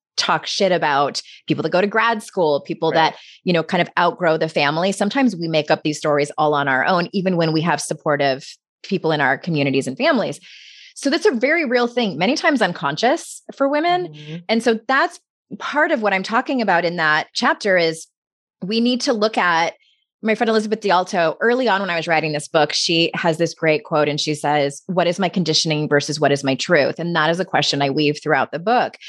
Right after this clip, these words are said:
Speaker 1: for us to think about, because many times when we're afraid to show up, to start a podcast, to do whatever,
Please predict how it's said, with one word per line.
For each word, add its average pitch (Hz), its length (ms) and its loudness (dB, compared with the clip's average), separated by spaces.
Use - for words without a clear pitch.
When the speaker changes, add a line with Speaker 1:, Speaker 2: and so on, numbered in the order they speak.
Speaker 1:
for 196 120 2
us 160 160 0
to 185 120 -8
think 285 240 0
about, - 400 0
because 185 280 -2
many 190 220 2
times 165 300 0
when 160 160 -2
we're 151 100 4
afraid 196 640 0
to 185 60 -6
show 175 320 0
up, 254 260 2
to - 80 -16
start 175 200 0
a 185 120 -10
podcast, 240 580 0
to 214 60 -4
do 202 160 0
whatever, 180 680 0